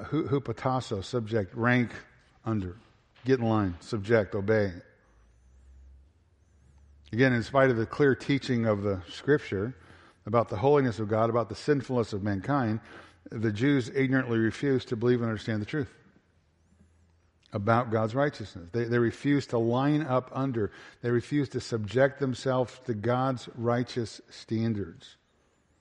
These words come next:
And rather what they did, they just created their own false standard of righteousness. They, they worked to obtain a salvation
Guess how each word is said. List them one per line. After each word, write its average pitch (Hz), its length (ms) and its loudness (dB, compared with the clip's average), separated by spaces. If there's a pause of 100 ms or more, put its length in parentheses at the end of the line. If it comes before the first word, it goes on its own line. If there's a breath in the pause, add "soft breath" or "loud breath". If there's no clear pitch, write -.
(760)
And 110 100 0
rather 135 240 6
what 113 160 0
they 110 100 0
did, 151 220 2
they 127 80 4
just 117 180 -2
created 123 300 2
their 113 80 0
own 143 160 0
false 113 260 -4
standard 113 320 -4
of 98 80 -8
righteousness. 101 500 -8 (2000)
They, 131 400 2
they 127 180 4
worked 135 360 4
to 139 120 4
obtain 143 460 2
a 123 160 -2
salvation 135 760 2